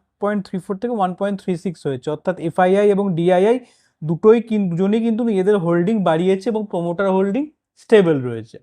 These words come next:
এরপরে আরেকটি কোম্পানি সম্পর্কে আলোচনা করব, তার আগে, আহ, বলে নিই, যারা আমার চ্যানেলের মেম্বারশিপ এখনও নেননি,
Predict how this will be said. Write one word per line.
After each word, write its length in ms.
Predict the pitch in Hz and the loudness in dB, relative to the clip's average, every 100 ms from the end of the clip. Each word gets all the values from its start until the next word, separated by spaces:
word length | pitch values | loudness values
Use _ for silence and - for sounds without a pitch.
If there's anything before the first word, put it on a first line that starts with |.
| _ _ _ _ _ _ _ - | _ _ _ _ _ _ _ -6
এরপরে 320 | 185 202 214 | 0 4 6
আরেকটি 380 | 196 196 196 208 | 6 4 -4 -4
কোম্পানি 360 | 196 190 202 | -4 -4 -6
সম্পর্কে 420 | 196 190 185 190 190 | -4 -6 -4 -4 -2
আলোচনা 380 | 175 170 190 | -2 -2 -4
করব, 300 | 190 196 202 | -2 0 2
তার 180 | 226 175 | 2 2
আগে, 240 | 170 180 190 | 2 0 0
আহ, 360 | 180 175 175 | 0 2 2
বলে 320 | 170 170 180 | 2 2 2
নিই, 160 | 196 226 | 2 2
যারা 360 | 180 160 175 165 | 0 2 2 2
আমার 320 | 170 180 180 | 0 0 -2
চ্যানেলের 440 | 185 170 160 180 | -4 -4 -2 -2
মেম্বারশিপ 580 | 170 151 160 160 - 180 | -2 -4 -2 -4 -4 -4
এখনও 340 | 165 135 170 180 | -4 -4 -4 -2
নেননি, 460 | 151 147 175 254 | -2 -2 0 0